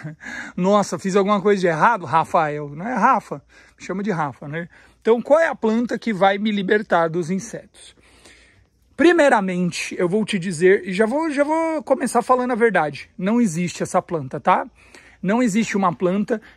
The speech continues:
que vai te libertar dos insetos. Por quê? Gente, insetos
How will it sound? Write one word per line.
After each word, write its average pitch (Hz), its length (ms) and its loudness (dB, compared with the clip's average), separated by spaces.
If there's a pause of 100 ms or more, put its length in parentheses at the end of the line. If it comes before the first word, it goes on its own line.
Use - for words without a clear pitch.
que 226 160 0
vai 175 420 2 (180)
te - 180 -4
libertar 190 920 0
dos 175 540 -2
insetos. - 800 -8 (1120)
Por 202 180 0
quê? 139 240 -4 (380)
Gente, 175 320 -2
insetos 156 760 -2